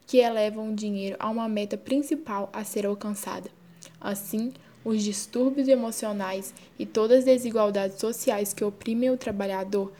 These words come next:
seria culpa do capitalismo e sua ganância. Dionélio Machado era comunista e critica nessa obra a existência alienada do homem moderno.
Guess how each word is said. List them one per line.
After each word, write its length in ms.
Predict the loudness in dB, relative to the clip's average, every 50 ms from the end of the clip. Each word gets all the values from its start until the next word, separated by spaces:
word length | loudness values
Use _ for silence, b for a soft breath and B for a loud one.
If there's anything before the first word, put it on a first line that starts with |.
| B B B
seria 340 | 0 2 2 4 4 0
culpa 380 | 0 -2 -4 -4 2 4 4 4
do 100 | 4 2
capitalismo 800 | -2 -6 -6 -8 -8 -6 -4 -4 -4 -4 -4 -6 -6 -6 -8 -12 -8 -6
e 80 | -6
sua 260 | -6 2 2 2 2
ganância. 600 | 4 2 0 0 0 -2 -2 -4 -8 -10 -12 -14 -16 _ _ _ B B B B B B B B -14 -10
Dionélio 580 | -6 -2 -2 0 0 0 0 0 0 0 0
Machado 600 | -2 -2 -2 -2 -4 -4 -4 -2 -2 -2 -4 -6 B B B B -6
era 180 | -4 -2 -2 -2
comunista 720 | -4 -4 -2 -2 0 0 2 2 0 0 -2 -6 -8 -10
e 80 | -10 -12
critica 520 | -10 -8 -6 -6 -4 -2 0 2 2 2
nessa 300 | 2 2 -2 -4 -2 0
obra 300 | 0 2 2 2 0 0
a 120 | 0 0 -2
existência 480 | -2 -2 -4 -6 -4 -4 -4 -4 -4 -4
alienada 680 | -4 -4 0 2 2 2 2 2 -2 -4 -4 -4 -4
do 160 | -4 -4 -4
homem 240 | -2 -2 -2 -2 -2
moderno. 600 | -2 -2 -2 -4 -4 -4 -6 -6 -8 -8 -10 -12